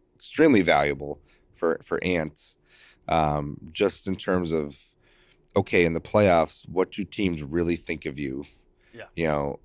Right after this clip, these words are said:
Speaker 1: where do you, where do they think your strengths are, where your weaknesses are? Those will all come
Speaker 2: Well,
Speaker 1: out in
Speaker 2: that,
Speaker 1: a playoff
Speaker 2: that happened to
Speaker 1: series.
Speaker 2: Kat,
Speaker 1: Yeah,
Speaker 2: right? I mean,
Speaker 1: exactly,
Speaker 2: literally
Speaker 1: exactly,
Speaker 2: what
Speaker 1: yeah.
Speaker 2: we're talking about
Speaker 1: Yeah.
Speaker 2: in this series of
Speaker 1: Yep.
Speaker 2: Kat getting doubled
Speaker 1: Mm-hmm.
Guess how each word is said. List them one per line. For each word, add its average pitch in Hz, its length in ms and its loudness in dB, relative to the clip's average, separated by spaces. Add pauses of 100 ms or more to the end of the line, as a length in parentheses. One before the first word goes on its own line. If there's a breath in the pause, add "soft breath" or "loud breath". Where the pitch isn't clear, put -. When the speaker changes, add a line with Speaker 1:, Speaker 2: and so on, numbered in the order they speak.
Speaker 1:
where 92 400 4
do 101 100 -2
you, 90 120 -2
where 95 200 4
do 107 60 4
they 98 140 4
think 90 360 -2
your 85 160 -2
strengths - 480 -2
are, 73 420 2
where 85 140 4
your 92 180 4
weaknesses 80 560 -4
are? 69 260 0 (320 soft breath)
Those 107 540 4
will 92 220 0
all 120 420 8
come 123 380 0
Speaker 2:
Well, 98 220 6
Speaker 1:
out - 180 -6 (200)
in 92 60 0
Speaker 2:
that, - 160 6
Speaker 1:
a - 20 -14
playoff 101 100 4
Speaker 2:
that - 220 6
happened 151 100 4
to 90 160 4
Speaker 1:
series. 76 140 2
Speaker 2:
Kat, 269 220 -2 (140)
Speaker 1:
Yeah, 131 220 6
Speaker 2:
right? - 20 6
I - 60 6
mean, - 100 6
Speaker 1:
exactly, 131 400 4
Speaker 2:
literally 73 140 2
Speaker 1:
exactly, 117 360 6
Speaker 2:
what 85 120 6
Speaker 1:
yeah. 156 140 6
Speaker 2:
we're 151 60 6
talking 214 300 0
about 156 160 2
Speaker 1:
Yeah. 160 100 8
Speaker 2:
in - 60 6
this - 160 -2
series 165 500 -4
of 135 220 -6
Speaker 1:
Yep. 120 180 8
Speaker 2:
Kat 156 80 -2
getting 147 260 -4
doubled 139 440 -2
Speaker 1:
Mm-hmm. 98 280 2